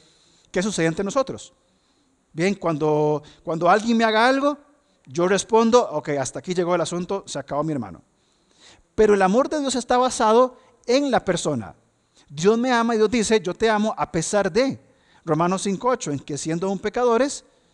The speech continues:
Cristo murió por nosotros. Dios nos muestra su amor en que siendo aún pecadores,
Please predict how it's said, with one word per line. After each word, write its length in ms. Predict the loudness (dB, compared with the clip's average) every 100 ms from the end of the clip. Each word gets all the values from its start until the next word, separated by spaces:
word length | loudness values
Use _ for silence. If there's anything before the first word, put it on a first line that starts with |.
| _ _ _ -6
Cristo 300 | -4 -4 -4
murió 260 | -4 -4
por 120 | -8
nosotros. 500 | -10 -10 -12 -16 -20 _
Dios 220 | -12 -8
nos 200 | -6 -8
muestra 340 | -6 -6 -6 -6
su 80 | -4
amor 180 | -4
en 80 | -4
que 100 | -6
siendo 220 | -8 -8
aún 80 | -8
pecadores, 480 | -8 -6 -4 -4